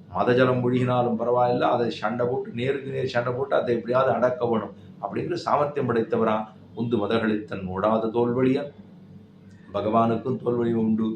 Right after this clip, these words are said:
பகவானுக்கு தோல்வழி உண்டுன்னா எங்கேருந்து வந்திருக்குமா?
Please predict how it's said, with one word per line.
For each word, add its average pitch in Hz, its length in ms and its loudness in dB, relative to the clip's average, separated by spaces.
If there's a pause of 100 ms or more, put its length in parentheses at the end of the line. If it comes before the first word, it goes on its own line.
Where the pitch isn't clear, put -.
(360)
பகவானுக்கு 127 680 4
தோல்வழி 123 440 4 (100)
உண்டுன்னா 123 340 -2
எங்கேருந்து 131 380 0
வந்திருக்குமா? 113 420 2